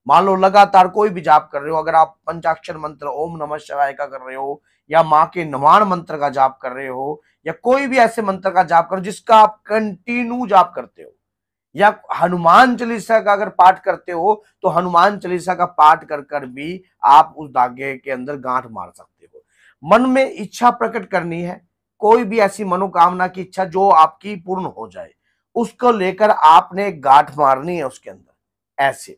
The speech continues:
ऊपर की तरफ। आपकी ये इच्छा मन में हो गई, अब वो इच्छा सिर्फ आप जानते हो और श्री बालाजी महाराज जानते हैं और उनके वीर जानते हैं। दूसरी, फिर आपने मन में इच्छा प्रकट करके और ग्यारह ग्यारह बार मंत्र के जाप करने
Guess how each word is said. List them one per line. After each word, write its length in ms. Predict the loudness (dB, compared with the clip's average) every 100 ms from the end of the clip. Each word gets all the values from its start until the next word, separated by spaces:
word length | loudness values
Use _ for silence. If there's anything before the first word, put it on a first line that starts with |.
| -14
ऊपर 240 | -4 0 0
की 140 | -2
तरफ। 220 | -20 -20 _ _ _ _ _ 4
आपकी 560 | 8 8 6 -2 -2 0
ये 80 |
इच्छा 280 | 0 2 2
मन 200 | 4 2 2
में 100 | 2
हो 200 | 2 0
गई, 160 | -4 -8 _ _ 2
अब 240 | 4 4
वो 140 | 4 2
इच्छा 320 | 0 0 2
सिर्फ 340 | 2 -2 -2 4
आप 300 | 6 6 4
जानते 480 | 0 0 -2 -10 -12
हो 220 | -14 -20 _ _ _ _ 0
और 280 | 6 6 4 -6
श्री 240 | -4 2
बालाजी 460 | 6 6 6 2 0
महाराज 340 | 0 2 -2
जानते 400 | -4 -8 -12 -20
हैं 140 | -20 _ -8
और 120 | -6
उनके 240 | -6 -6
वीर 300 | -6 -8 -12
जानते 400 | -14 -18 _ _
हैं। 180 | _ _ _ _ _ -6
दूसरी, 360 | -4 -4 -4 -4
फिर 260 | -2 4
आपने 340 | 6 6 4 0
मन 220 | 0 0
में 100 | 2
इच्छा 300 | 0 0 0
प्रकट 340 | 0 0 -4 -6
करके 300 | -6 -2 -4 -4 _ 2
और 120 | 2 0
ग्यारह 480 | -2 4 6 8 6
ग्यारह 360 | 6 6 6
बार 280 | 6 6 6
मंत्र 380 | 4 -4 -6 -8
के 140 | -6 -4
जाप 340 | 2 2 2
करने 280 | -12 -12 -8